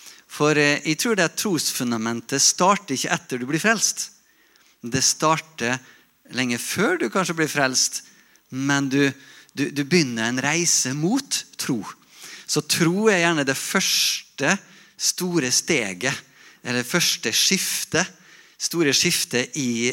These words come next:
en disippelgjøring og i en disippelreise med Jesus. Det å komme til det her stedet hvor at jo, du er frelseren,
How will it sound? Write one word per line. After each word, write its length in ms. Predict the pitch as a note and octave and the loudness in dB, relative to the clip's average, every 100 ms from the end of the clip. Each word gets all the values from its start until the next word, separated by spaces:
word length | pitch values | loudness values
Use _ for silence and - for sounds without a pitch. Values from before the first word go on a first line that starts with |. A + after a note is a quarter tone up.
| - | -2
en 100 | A#2+ | -2
disippelgjøring 1040 | C3 - - - A#2 G2+ G#2+ G2 G2 A2 | 0 2 0 -4 -6 -4 -4 -4 -6 -6
og 120 | A#2+ A#2 | -4 -4
i 60 | A2 | -4
en 60 | |
disippelreise 960 | A2 - C#3 - G2 G2+ G2+ - - D3+ - - - - | 0 0 -2 -6 -6 -4 -2 0 0 -2 -8 -20 -18 -6
med 160 | A#2+ G#2+ | -4 -2
Jesus. 540 | F#2+ - - - - - - - - - | -2 -4 -4 -4 -6 -12 -20 -20 -20 -14
Det 140 | - B2+ | -4 -4
å 80 | A2+ | -4
komme 400 | - D3+ B2 G2 | -4 -2 -4 -6
til 220 | A#2+ A2+ | -6 -6
det 80 | B2+ | -6
her 100 | - | -4
stedet 380 | C#3+ A#2 A2 | -2 -2 -4
hvor 160 | G2+ A2 | -6 -6
at 160 | A2+ - | -6 -6
jo, 180 | B2+ C3+ D3 - - - _ | -4 -4 -6 -18 -20 -20 _
du 380 | A2+ A#2+ B2+ C#3+ - | -8 -4 -2 -2 -2
er 300 | A#2+ G#2 G#2+ | -2 -2 -4
frelseren, 640 | - B2+ - B2 A#2+ | -4 0 2 2 -2